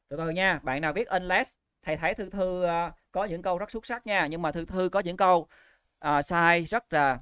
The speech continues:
mất điểm cái Thư Thư nha. Rồi, thầy thấy Thư Thư viết cái này nè. Thư Thư viết đây là unless nè. Đây, unless.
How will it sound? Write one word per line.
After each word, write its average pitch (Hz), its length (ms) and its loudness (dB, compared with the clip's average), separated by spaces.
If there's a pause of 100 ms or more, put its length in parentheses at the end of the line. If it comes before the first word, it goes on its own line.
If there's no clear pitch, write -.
(200)
mất - 280 0
điểm 131 220 -2
cái 240 100 -6 (140)
Thư 185 100 -4
Thư 196 180 2
nha. 196 260 2 (1160)
Rồi, 139 240 2
thầy 143 120 -2
thấy 170 140 0
Thư 190 140 -2
Thư 170 220 -2
viết 196 140 -6
cái 214 80 -10
này 160 140 -6
nè. 147 240 -4 (380)
Thư 156 100 -10
Thư 175 160 -6
viết 208 140 -4
đây 175 140 0
là 143 100 -2
unless 170 460 0
nè. 143 240 2 (260)
Đây, 143 340 2 (440)
unless. 160 720 2